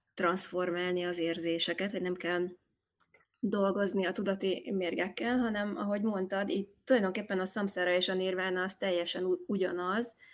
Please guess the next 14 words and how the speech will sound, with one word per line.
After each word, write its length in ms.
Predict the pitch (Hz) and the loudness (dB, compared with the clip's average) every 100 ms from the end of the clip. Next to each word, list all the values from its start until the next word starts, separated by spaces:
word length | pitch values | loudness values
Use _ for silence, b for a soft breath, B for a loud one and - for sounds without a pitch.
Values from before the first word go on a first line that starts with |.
| B B B B - | B B B B 0
leszámítva 640 | 220 220 185 190 196 190 | 4 4 4 2 2 0
ezt 180 | 190 202 | 2 0
az 140 | 185 | -2
idézőjelben 680 | 208 185 185 185 180 175 185 | 0 2 2 4 2 2 0
apró 380 | 180 180 190 185 | -2 -2 -4 -2
különbséget, 680 | 180 175 180 185 180 185 | -4 -2 -2 -2 -2 -4
hogy 120 | - 180 | -2 -2
ugye 200 | 180 175 | 0 0
ez 120 | 175 | 0
a 60 | |
lény, 380 | 170 180 185 185 | -2 -2 -4 -6
aki 360 | 180 - - - 185 190 - - | -8 -8 -10 -10 -16 -20 -20 -16
mondjuk 260 | 277 - - | -10 -10 -8
én, 340 | 190 202 254 | -4 0 0